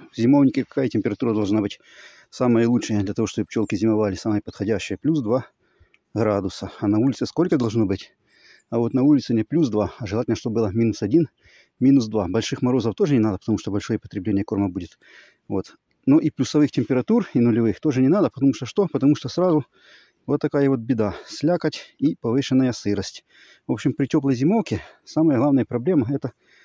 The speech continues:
сырость в ульях. Очень большая сырость. Видите, вот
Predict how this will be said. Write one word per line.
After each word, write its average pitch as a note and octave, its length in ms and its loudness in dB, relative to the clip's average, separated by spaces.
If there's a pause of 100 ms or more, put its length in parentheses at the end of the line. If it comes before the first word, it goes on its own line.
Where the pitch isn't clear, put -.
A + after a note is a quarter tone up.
(240)
сырость D3 580 0
в C#3 80 -4
ульях. G#2+ 500 0 (200)
Очень D#3 280 0
большая C3 380 0
сырость. B2 380 -2
Видите, C#3+ 240 0
вот - 160 -4